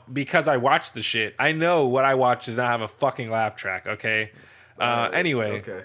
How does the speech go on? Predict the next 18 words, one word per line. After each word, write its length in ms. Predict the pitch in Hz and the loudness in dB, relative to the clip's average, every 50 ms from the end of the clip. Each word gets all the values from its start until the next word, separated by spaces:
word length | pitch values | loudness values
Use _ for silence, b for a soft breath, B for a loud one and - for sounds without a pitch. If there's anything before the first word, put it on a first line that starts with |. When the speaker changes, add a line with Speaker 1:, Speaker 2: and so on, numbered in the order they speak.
| - - | -16 -18
Speaker 2:
cool. 300 | - - 113 101 98 95 - - | -14 -14 -12 -12 -12 -14 -18 -20
All 220 | - - 104 101 | -16 -14 -12 -12
right. 260 | 92 92 92 87 87 143 - _ _ _ _ | -12 -12 -14 -14 -16 -18 -20 _ _ _ _
Speaker 1:
Dave. 600 | 151 127 131 135 143 160 170 175 151 131 123 127 | -8 -2 0 2 2 2 2 2 0 0 -2 -4
Speaker 2:
Still 140 | - 127 123 | -6 -10 -10
doing 260 | 127 123 117 113 104 95 | -10 -10 -12 -14 -14 -14
that. 240 | 95 80 - - - _ | -16 -16 -18 -20 -18 _
All 60 | - | -4
Speaker 1:
Dave 180 | 120 131 143 143 | -2 -2 -2 -2
Speaker 2:
right. 40 | - - | -4 -6
Speaker 1:
season 280 | 139 143 143 160 165 | -8 -8 -8 -8 -10
two 360 | 151 - 139 135 135 139 147 147 127 | -6 -4 -4 -2 -2 -4 -4 -6 -8
was 220 | 123 120 117 110 | -8 -8 -8 -6
dope. 360 | 98 117 110 117 143 143 - - - - - | -4 -4 -4 -4 -4 -6 -10 -16 -18 -10 -6
Uh, 480 | 110 110 107 107 104 104 101 101 101 98 | -4 -2 0 0 0 0 0 -2 -4 -4
not 260 | 107 139 156 156 139 131 | -2 0 0 0 0 0
done 220 | 151 147 139 120 | 0 0 0 -2
yet. 220 | 113 113 123 - | -4 -4 -6 -6